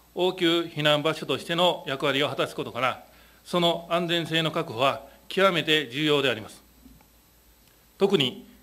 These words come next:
地震による被害から児童、生徒を守るため、建物の構造体の耐震化が進められており、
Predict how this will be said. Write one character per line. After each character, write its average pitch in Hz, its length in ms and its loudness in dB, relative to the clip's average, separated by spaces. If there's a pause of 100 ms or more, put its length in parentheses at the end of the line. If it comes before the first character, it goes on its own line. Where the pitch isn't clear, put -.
(120)
地 175 120 -2
震 190 180 2
に 175 80 2
よ 165 100 4
る 165 260 -2
被 185 80 -8
害 151 200 4
か 135 80 -2
ら 123 240 -2 (420)
児 139 140 -4
童、 160 260 4
生 165 200 0
徒 160 140 2
を - 360 2 (420)
守 156 240 2
る 156 60 -8
た 143 100 -6
め、 131 320 -6 (420)
建 151 200 -2
物 147 200 0
の 139 360 -2
構 185 240 2
造 180 180 0
体 165 220 -2
の 156 340 -4
耐 147 160 -2
震 156 220 -6
化 143 100 -2
が 160 240 2
進 147 220 -8
め 151 80 0
ら 139 100 2
れ 135 80 0
て 135 60 -4
お 127 60 -2
り、 127 220 -4